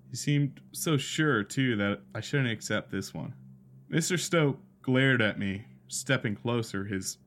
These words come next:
outstretched hand inches from mine. Without looking at me, the young man called my name and he pointed to the end of the driveway where my wife and kids were pulling in.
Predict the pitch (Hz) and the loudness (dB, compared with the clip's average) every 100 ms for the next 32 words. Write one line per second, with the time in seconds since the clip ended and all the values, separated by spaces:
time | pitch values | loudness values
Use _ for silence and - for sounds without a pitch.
0 | - - 117 113 - - 117 - - 113 | -20 -6 -4 -4 -4 0 0 -2 -6 -2
1 | 110 110 107 - - - 120 120 - 117 | 0 0 -2 -4 -14 -4 0 0 -2 -6
2 | 107 - 107 107 110 107 107 110 - - | -6 -6 -2 -2 -2 -2 -2 -6 -12 -20
3 | - - - 127 147 139 143 139 117 90 | -20 -16 -4 2 4 4 2 2 0 0
4 | 104 104 104 98 98 113 - - 127 147 | -2 -2 -2 -4 -4 -8 -18 -6 -2 0
5 | 147 147 147 139 - 139 143 139 135 135 | 2 2 2 0 0 0 2 2 4 4
6 | 139 131 110 104 98 - - - - 135 | 4 2 2 0 -2 -6 -20 -18 -4 0
7 | 131 127 113 113 120 110 101 107 113 110 | 0 -2 -2 0 0 -2 -4 -2 -2 -2
8 | 98 90 95 95 95 101 98 101 107 110 | -4 -6 -6 -6 -6 -6 -6 -4 -2 0
9 | 101 107 101 - 117 110 98 95 110 110 | -2 -4 -6 -2 -2 -2 -6 -6 -4 -4
10 | 113 113 104 | -2 -2 -4